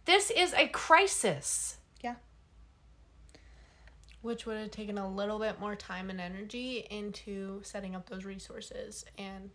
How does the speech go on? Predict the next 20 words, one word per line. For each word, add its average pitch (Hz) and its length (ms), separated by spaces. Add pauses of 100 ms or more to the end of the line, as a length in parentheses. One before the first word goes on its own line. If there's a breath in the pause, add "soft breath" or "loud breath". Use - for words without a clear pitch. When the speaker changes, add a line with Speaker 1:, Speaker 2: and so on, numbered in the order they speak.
(100)
Speaker 3:
making 185 320
it 175 200
available 170 420
for - 120
him. 170 140 (320)
Speaker 2:
At 285 180
the 285 60
cost 262 280
of 240 80
two 226 140
people's - 300
lives, 214 200
Speaker 1:
At 226 100
the 226 60
Speaker 2:
as - 80
you 240 60
Speaker 1:
co-, 226 80
Speaker 2:
pointed 226 260
out. 196 40
Speaker 1:
right. 190 240